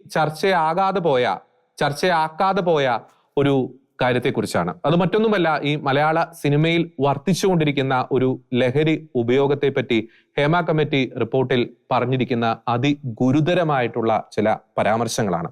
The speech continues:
സ്ത്രീകൾ നേരിടുന്ന ഒരു പ്രതിസന്ധികളാണ് ഹേമ കമ്മിറ്റി റിപ്പോർട്ടിലെ മുഖ്യ പ്രതിപാദ വിഷയമെങ്കിലും, ഈ സ്ത്രീകൾക്ക് നേരെ ഉണ്ടാകുന്ന അതിക്രമങ്ങളുടെ ഒരു പ്രധാനപ്പെട്ട ഒരു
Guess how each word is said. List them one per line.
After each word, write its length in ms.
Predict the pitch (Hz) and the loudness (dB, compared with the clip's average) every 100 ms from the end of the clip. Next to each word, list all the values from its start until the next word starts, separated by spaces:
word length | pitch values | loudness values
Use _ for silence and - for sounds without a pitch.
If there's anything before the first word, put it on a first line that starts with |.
| - | -8
സ്ത്രീകൾ 480 | - 175 190 220 - | -2 0 2 0 0
നേരിടുന്ന 540 | 170 175 190 190 190 - | 0 0 2 2 0 0
ഒരു 280 | 160 165 170 | 0 0 0
പ്രതിസന്ധികളാണ് 800 | 147 170 180 175 180 175 170 175 - _ _ | 0 0 0 2 2 2 0 -2 -6 _ _
ഹേമ 180 | 151 165 | 0 0
കമ്മിറ്റി 380 | 160 170 160 170 | 2 0 0 0
റിപ്പോർട്ടിലെ 400 | 151 160 156 160 | 0 0 2 0
മുഖ്യ 360 | 151 139 - 170 | 0 -2 -2 -2
പ്രതിപാദ 520 | 160 135 139 151 156 | 0 0 0 0 0
വിഷയമെങ്കിലും, 840 | 151 139 127 170 170 143 117 92 | -2 -4 -2 0 0 0 0 -2
ഈ 60 | 139 | -4
സ്ത്രീകൾക്ക് 720 | - 143 151 175 180 - 185 | -4 0 0 0 -2 -2 0
നേരെ 280 | 160 175 185 | 0 0 0
ഉണ്ടാകുന്ന 680 | 170 160 165 165 170 175 - 131 | 0 0 0 0 0 -2 -2 -2
അതിക്രമങ്ങളുടെ 680 | 139 143 165 170 165 170 | -2 -2 0 2 2 2
ഒരു 80 | 170 | 0
പ്രധാനപ്പെട്ട 840 | 170 147 156 180 196 196 185 202 170 | 0 0 0 0 -2 -2 -2 0 2
ഒരു 300 | 170 180 | 2 2